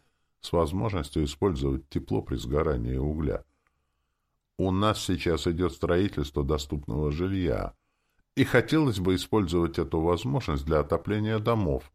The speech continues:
централизованно. Для начала в качестве эксперимента,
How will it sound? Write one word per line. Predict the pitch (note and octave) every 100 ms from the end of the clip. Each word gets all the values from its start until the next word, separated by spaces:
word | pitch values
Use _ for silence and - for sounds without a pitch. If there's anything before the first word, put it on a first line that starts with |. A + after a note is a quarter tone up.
| _ _ _
централизованно. | - - F2+ - A#2 G#2+ C2+ A#1 G#1+ A1+ - - _ _ _ _ _ _ -
Для | G#2+ C#3+
начала | C3 B2 E3 F3+
в | D#3+
качестве | B2+ A#2 - - C3 A#2+
эксперимента, | - B2 A2+ G2 D#2 C#2+ D2 D2+ -